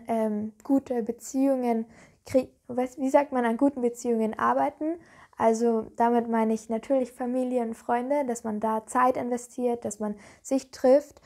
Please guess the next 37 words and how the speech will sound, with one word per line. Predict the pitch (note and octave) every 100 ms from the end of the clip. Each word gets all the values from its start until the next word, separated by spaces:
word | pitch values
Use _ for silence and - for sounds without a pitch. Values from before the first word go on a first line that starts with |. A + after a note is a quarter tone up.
| - - -
aber | - B3 C4 C4+
natürlich | B3+ A#3+ B3 A#3+ A3+
auch | A3+ A3
im | A3
Bereich | A3+ A3 A3
von | - A3+
Liebe, | A3 A#3+ B3 A#3+
dass | A#3 A3+ -
man, | G#3 G#3+ G#3+ A3 - _ _
ähm, | A3 G#3+ G#3+ -
also | A#3 B3
ich | -
setz | C#4 C4+
mir | B3 A#3
keine | - A#3 A3+
Deadline, | A3 G#3+ A3 G#3+
in | G#3+ G#3+
zweitausendzwanzig | - B3 A#3 A3+ G#3+ A3+ G#3+ G#3 G#3+
muss | A#3 B3
ich | A#3+ A3+
den | A3 G#3 - - -
Lebenspartner | A#3+ A#3+ A#3 - A#3 - A3+
für | -
immer | - B3 B3+ C4+ - _ _
finden, | - C4 C4 C#4+ B3
weil | A3 G#3+ G#3+
das | G#3+ - - _ _ -
habe | A#3 A3+
ich | A3+
gelernt, | G#3+ G#3 G3+ A3 B3
eine | A3 A3
Deadline | A3 A3 A3+ A3 G#3+
für | -
so | A3 A3+
Sachen | A3 A3+ A3+ A3+
zu | A3
setzen | G#3+ G#3+ A3 G#3+